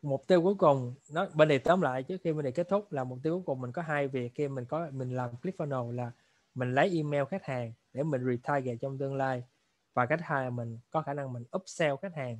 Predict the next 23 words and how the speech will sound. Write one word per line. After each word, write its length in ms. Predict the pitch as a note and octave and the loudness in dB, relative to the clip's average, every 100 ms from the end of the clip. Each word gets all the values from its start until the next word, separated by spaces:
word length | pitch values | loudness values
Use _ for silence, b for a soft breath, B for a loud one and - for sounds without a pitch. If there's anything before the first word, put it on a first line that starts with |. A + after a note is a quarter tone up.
| C3+ | -10
để 80 | |
khách 160 | E3+ F#3 | -10 -8
hàng 220 | B2+ B2 | -6 -4
mua 160 | C3+ C#3 | -2 0
nhiều 240 | C3+ B2+ | 0 -2
sản 240 | A#2+ C#3 D3 | -2 -8 -6
phẩm 260 | B2 C3+ E3 | -6 -8 -6
cùng 140 | A#2+ | -8
một 80 | A#2 | -4
lúc, 220 | C#3 F#3 - _ _ _ _ | -4 -4 -6 _ _ _ _
chứ 100 | - F#3+ | -6 -2
không 120 | D3 | -2
phải 100 | - - | -6 -8
chỉ 120 | C3 | 0
đơn 200 | D3 C#3 | 0 0
thuần 240 | C3+ A#2+ | -4 -4
mua 100 | C3+ | -4
một 260 | B2+ A#2+ A#2 | -4 -6 -8
sản 160 | B2+ | -12
phẩm 160 | C#3+ B2 | -10 -8
trên 120 | C#3+ C3 | -6 -6
website. 400 | D3+ - B2+ A#2+ - _ _ - | -6 -4 -4 -6 -12 _ _ -8
Đó, 180 | C3 | -6